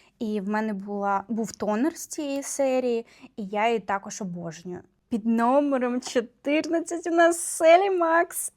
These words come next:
і це Ноні Ампула. Боже мой, яка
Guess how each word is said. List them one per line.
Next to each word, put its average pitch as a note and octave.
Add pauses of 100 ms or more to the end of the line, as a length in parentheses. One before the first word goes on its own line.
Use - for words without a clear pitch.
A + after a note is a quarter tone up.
і A#3+
це A#3+
Ноні B3
Ампула. A3 (500)
Боже D#4+
мой, F4+ (100)
яка C4